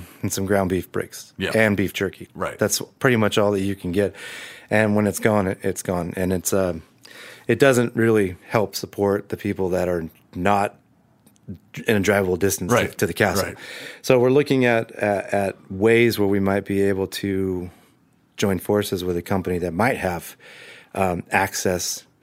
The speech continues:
Speaker 1: to people that are local and, and, and work on starting to put together some, some boxes of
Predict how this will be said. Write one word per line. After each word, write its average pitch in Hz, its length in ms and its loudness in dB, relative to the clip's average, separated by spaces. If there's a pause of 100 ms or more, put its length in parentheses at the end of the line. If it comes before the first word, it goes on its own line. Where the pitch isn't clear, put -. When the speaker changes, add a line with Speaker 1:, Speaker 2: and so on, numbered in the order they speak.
Speaker 1:
to 92 320 0
people 98 280 -2
that 92 100 0
are 90 80 -2
local 90 420 -2
and, 92 220 -6
and, 90 240 -6
and 90 140 -6
work 92 180 -4
on 92 60 -2
starting 101 360 -4
to 92 180 -4 (560)
put 117 180 2
together 98 360 2
some, 90 360 -4
some 92 200 -4
boxes 87 540 -2
of 87 360 -4